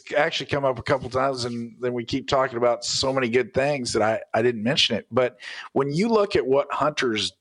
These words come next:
do, you know, if you look at the, you know, the National Wildlife Refuge System, which is huge,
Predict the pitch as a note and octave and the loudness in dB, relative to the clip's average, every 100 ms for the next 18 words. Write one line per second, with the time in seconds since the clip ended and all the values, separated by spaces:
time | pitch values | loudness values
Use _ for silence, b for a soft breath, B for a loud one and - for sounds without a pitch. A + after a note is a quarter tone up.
0 | - D3 B2 D2 A#1 B B B B B | 0 4 4 2 -4 B B B B B
1 | B _ _ _ _ - B2 C3 B2+ A#2+ | B _ _ _ _ -4 2 4 4 2
2 | C3+ E3+ E3 D#3+ D3 B2+ A#2+ A#2 G#2+ A#2 | 0 2 4 2 2 2 0 -6 -4 -2
3 | A2 G#2 G#2 F#2+ A2+ A2 G2+ G2+ C3+ C#3 | 0 0 -2 -2 0 0 0 0 0 2
4 | B2 G#2+ A#2+ B2+ A#2+ A2+ - A#2+ A2 G#2 | 2 2 2 2 2 2 2 2 0 -2
5 | F2+ - G2 - E2+ F2+ G2+ F2+ - - | 0 0 -2 -2 -6 -4 -2 0 0 0
6 | - - F3 D3+ G2 | -2 -4 0 2 2